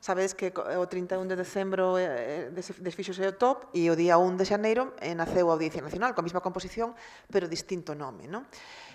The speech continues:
Entón, claro, xa te decía, eh, o, o, o señor que me estaba torturando este día no, na parte de atrás da comisaría, ao día seguinte estaba ali colléndome a denuncia porque me estaban perseguindo falangistas, non? É dicir, é, é un sinsentido.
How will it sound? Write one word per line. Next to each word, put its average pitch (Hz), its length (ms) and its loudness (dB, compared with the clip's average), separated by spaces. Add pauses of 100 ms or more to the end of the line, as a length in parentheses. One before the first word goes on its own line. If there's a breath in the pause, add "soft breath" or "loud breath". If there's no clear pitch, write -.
(120 loud breath)
Entón, 175 320 -2
claro, 175 160 4
xa 180 160 0
te 196 80 -4
decía, 160 400 -6 (320 loud breath)
eh, 170 320 4
o, 156 240 0
o, 170 80 2
o 170 240 -4
señor 190 240 -4
que 190 80 -8
me 196 80 -6
estaba 196 240 2
torturando 202 880 0
este 165 400 -2
día 190 400 0 (160)
no, 156 240 -8
na 156 160 -6
parte 180 240 -4
de 180 80 -2
atrás 180 240 -4
da 180 160 -10
comisaría, 220 720 -6
ao 170 160 -2
día 196 80 0
seguinte 233 400 -6
estaba 247 400 0
ali 240 160 -6
colléndome 220 480 -4
a 226 80 -2
denuncia 233 640 -6 (560 loud breath)
porque 170 800 2
me 165 80 -8
estaban 160 960 -4
perseguindo 160 640 -4
falangistas, 139 720 -12
non? 190 80 -8
É 160 80 -12
dicir, 151 160 -8
é, 147 240 -2
é - 20 -6
un 160 140 -10
sinsentido. 156 720 -8